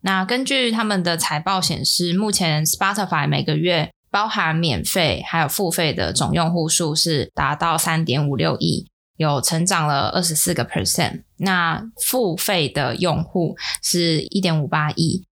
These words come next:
那成长了二十一个percent。虽然 Spotify 的收益能力有大幅的增加，但是因为总用户数的成长不如预期，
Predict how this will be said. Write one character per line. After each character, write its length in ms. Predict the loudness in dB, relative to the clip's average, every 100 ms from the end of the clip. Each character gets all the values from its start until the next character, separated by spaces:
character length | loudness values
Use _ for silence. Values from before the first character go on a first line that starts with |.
| _ -4
那 160 | 0
成 220 | 0 0
长 180 | 0 0
了 120 | 0
二 100 | 0
十 160 | 2 0
一 80 | 0
个 100 | -2
percent。 440 | -2 0 0 0 -4 _ _ _ -6
虽 140 | -2
然 300 | 0 2 0
Spotify 560 | 0 0 0 0 0 0
的 160 | 0
收 280 | 0 2 2
益 120 | 2
能 240 | 2 2 2
力 140 | 2
有 140 | 2
大 240 | 2 0 0
幅 200 | -2 -2
的 120 | 0
增 300 | 2 2 2
加， 240 | 0 0 0
但 140 | 0
是 100 | 2
因 120 | 2
为 180 | 0 0
总 260 | 0 0 0
用 220 | 0 0
户 160 | 0
数 240 | 0 0 2
的 160 | 0
成 260 | 0 0 2
长 240 | 2 0
不 140 | 0 0
如 160 | 2
预 160 | 2 0
期， 460 | 0 0 0 -4